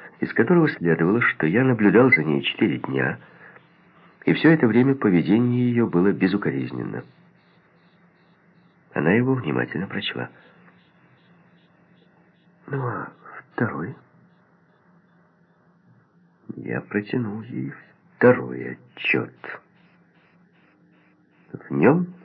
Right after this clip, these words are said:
всё было описано в деталях. Острова, Альдо Паффери,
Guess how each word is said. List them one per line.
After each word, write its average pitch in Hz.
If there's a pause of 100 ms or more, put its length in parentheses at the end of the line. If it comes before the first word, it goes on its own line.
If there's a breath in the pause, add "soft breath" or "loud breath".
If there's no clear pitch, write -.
(520)
всё -
было 143
описано 123
в 107
деталях. - (680)
Острова, 69 (1500)
Альдо 69
Паффери, 120